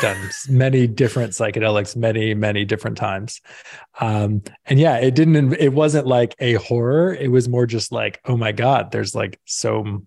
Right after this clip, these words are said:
Speaker 1: much to the world that I have not, uh, you know, thought about before, been able to comprehend before.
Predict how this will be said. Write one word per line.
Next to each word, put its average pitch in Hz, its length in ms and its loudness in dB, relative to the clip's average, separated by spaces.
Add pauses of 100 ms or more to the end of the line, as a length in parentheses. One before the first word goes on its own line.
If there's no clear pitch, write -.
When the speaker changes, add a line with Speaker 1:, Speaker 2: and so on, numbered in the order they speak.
(120)
Speaker 1:
much 113 580 -2 (340)
to - 180 -6
the 101 160 -8
world 107 440 -4 (100)
that 104 160 -4
I 101 160 0
have 101 200 -6
not, 101 440 -4 (100)
uh, 98 280 0 (760)
you - 80 -2
know, 101 260 -4 (640)
thought 160 200 4
about 147 200 4
before, 135 800 2 (280)
been 127 100 0
able 113 160 0
to 110 80 2
comprehend 113 460 -2
before. 107 640 0